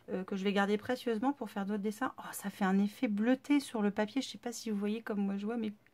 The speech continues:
<laughs> c'est beau, je kiffe. <laughs> Mon Dieu, je suis folle de ce papier, regardez. Voilà, faut que je vous le montre avant que je, je le finisse de le tailler.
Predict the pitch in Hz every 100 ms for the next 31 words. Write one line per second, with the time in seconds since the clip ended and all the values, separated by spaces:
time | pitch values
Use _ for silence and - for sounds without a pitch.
0 | _ _ _ _ _ - 277 254 - -
1 | 294 262 285 339 349 302 285 - 339 381
2 | 339 233 - _ - - 330 294 269 294
3 | 294 330 - 339 330 - 339 330 311 -
4 | 285 277 311 302 277 285 277 285 - _
5 | _ - - - - - 185 180 185 196
6 | 190 190 202 202 185 185 180 175 170 170
7 | 170 196 190 180 170 175 175 170